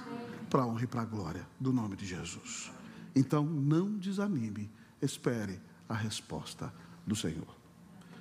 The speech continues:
Speaker 2: Ao final desta exposição, nesta manhã, volto a perguntar-lhe, como você tem reagido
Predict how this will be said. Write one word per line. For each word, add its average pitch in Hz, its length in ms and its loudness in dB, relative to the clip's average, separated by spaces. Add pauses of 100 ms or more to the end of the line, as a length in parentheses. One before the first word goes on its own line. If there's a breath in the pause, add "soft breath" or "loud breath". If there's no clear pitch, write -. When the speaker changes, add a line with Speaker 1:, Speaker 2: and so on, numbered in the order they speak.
(460 loud breath)
Speaker 2:
Ao - 80 2
final 185 340 4
desta 151 300 0
exposição, 143 500 2
nesta 127 240 0
manhã, 98 320 2 (680)
volto 156 340 4
a 156 40 -2
perguntar-lhe, 120 760 0 (1080 loud breath)
como 247 220 8
você 117 480 0 (380)
tem 131 120 6
reagido 95 680 -2